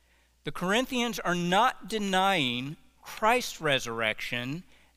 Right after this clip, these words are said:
they're denying their own resurrection. They're not doubting that Christ was raised, they're doubting that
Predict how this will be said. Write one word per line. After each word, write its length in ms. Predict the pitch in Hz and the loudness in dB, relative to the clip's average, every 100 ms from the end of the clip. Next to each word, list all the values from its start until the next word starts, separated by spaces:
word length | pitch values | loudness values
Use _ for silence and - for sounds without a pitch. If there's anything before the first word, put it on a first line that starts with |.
| - | -18
they're 320 | 120 190 202 | -2 0 0
denying 880 | 170 175 170 214 233 233 160 156 - | 0 -2 2 2 4 2 0 -2 -6
their 360 | 139 170 165 170 - | -4 0 0 0 -4
own 640 | 196 233 233 175 113 92 - _ _ | -2 0 0 0 -2 -8 -18 _ _
resurrection. 920 | 131 143 127 123 120 - - 85 - - _ _ _ | -2 -2 -2 0 0 0 -6 -12 -16 -20 _ _ _
They're 120 | 170 | 0
not 480 | 185 233 - 160 135 | 4 4 4 -4 0
doubting 540 | 196 220 269 226 160 165 | 6 6 6 2 0 0
that 180 | 165 | -2
Christ 480 | - - 247 277 - | -4 0 0 0 -4
was 200 | 185 139 | -6 -4
raised, 460 | 135 131 127 139 - | 0 2 2 -2 -2
they're 140 | 175 | -2
doubting 540 | 160 185 202 240 226 | 0 4 4 4 2
that 120 | 180 | 2